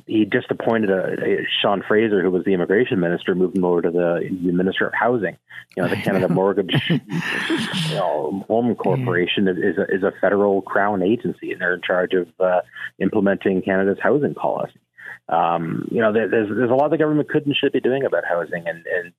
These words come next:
Speaker 1: uh, the Prime Minister's comments, they, yeah, it just, it seemed like an abdication of responsibility. It was kinda like it's out of control, and he was trying to deflect blame from him, himself and the government by saying it's not a federal responsibility. Well, it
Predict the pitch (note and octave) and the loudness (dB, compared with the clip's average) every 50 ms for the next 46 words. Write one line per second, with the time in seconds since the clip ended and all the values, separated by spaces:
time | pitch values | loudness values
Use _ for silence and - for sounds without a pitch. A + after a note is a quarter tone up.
0 | _ F2+ - - C#2+ D2 - - - - G#2 G#2 G#2 G#2 G#2 - A2+ F#2+ - - | _ -2 -2 0 -2 -4 -4 -8 -4 -2 0 2 2 2 2 2 0 -2 0 -2
1 | G2+ G#2+ A#2+ A#2+ G2 - - G2+ G2+ G2 F2 G2 A2+ G2 F#2+ F#2 - A2 G2 - | 0 2 2 0 0 0 0 0 2 2 2 0 0 0 0 0 0 -2 -4 -4
2 | - _ _ _ _ - - - - _ - - - - G2 - B2+ B2 - F3+ | -8 _ _ _ _ -20 -20 -20 -16 _ -6 -4 -2 0 0 0 -2 0 2 2
3 | E3+ D#3 D3 C#3 A2 A2 G#2+ G2+ F#2 - G#2 - - G2 F2+ - - F#2+ D#2+ D2+ | 2 4 2 2 2 2 0 0 0 -2 -2 0 0 0 0 0 -2 -2 -2 -4
4 | D#2+ - - E2+ D2+ D2 - - - - - - - - - - - F#2 - - | -4 -6 -8 -8 -10 -10 -10 -14 -14 -10 -6 -6 -6 -6 -6 -6 -6 -6 -6 -4
5 | - G#2+ G2+ G2+ F#2+ F#2 F2+ G2 F#2 - G#2 G2+ G#2 A2 - G2 F2+ - - G2 | -2 0 2 2 2 2 2 0 0 2 2 2 2 0 -2 -4 -6 -2 0 0
6 | F2 E2+ F2 F2+ F2+ F2+ F2+ F2+ F2 D#2 F2+ F2+ E2 - - - - F#2+ F#2 F2+ | 2 2 2 2 2 2 0 0 0 0 -2 -2 -2 -4 -6 -4 -2 0 0 0
7 | E2 - F#2 - E2 - - A2+ G2 F2+ - _ _ _ G2+ F#2+ F#2 F#2 - - | -2 -2 -2 -2 -4 -2 0 0 0 0 -2 _ _ _ -4 -2 -2 -2 -2 -4
8 | G#2 F#2 E2+ F2+ F#2+ F#2 G2 F2+ E2+ - _ F#2+ - - G2 F#2+ - - G2 F2+ | -4 -2 -2 0 0 0 0 -2 -4 -8 _ -12 -4 -2 -2 -2 0 -2 -4 0
9 | F#2 A#2+ C#3 C#3+ B2+ G#2+ G2+ A2 G#2 - - A2 A2 A2+ G#2+ - _ - G#2 G2+ | 0 0 2 2 0 2 0 0 0 0 0 0 0 0 -2 -2 _ -2 0 2
10 | G2 G#2 G#2+ G#2 - - - - - - _ _ A2 G#2 G#2+ G#2+ G2+ F#2+ - - | 2 4 2 2 0 -4 -12 -20 -20 -20 _ _ -2 0 2 2 0 0 -2 -2
11 | A2 G#2 - - G#2 G#2+ A2 A#2 A2 G2 F#2 F#2 F#2 F2 - - _ _ _ - | -2 -2 -2 -2 -2 2 2 4 4 4 2 2 2 0 -2 -6 _ _ _ -10
12 | - - | -10 -10